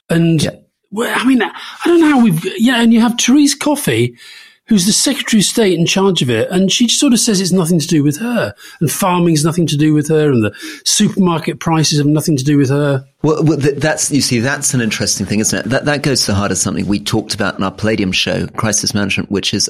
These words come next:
Speaker 2: I genuinely believe that politicians must say, "This is to do with me.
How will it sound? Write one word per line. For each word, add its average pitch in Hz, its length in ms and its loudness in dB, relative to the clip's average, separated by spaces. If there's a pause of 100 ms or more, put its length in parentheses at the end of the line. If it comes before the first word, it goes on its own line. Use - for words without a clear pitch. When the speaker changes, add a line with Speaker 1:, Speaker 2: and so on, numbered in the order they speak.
Speaker 2:
I 104 140 -2
genuinely 101 720 0
believe 82 580 -6
that - 120 -6 (340)
politicians - 720 -4
must 98 600 -2
say, - 500 -4 (560)
"This 113 340 0
is 104 280 0
to 104 120 -6
do 95 160 -2
with 98 160 -6
me. 87 280 -6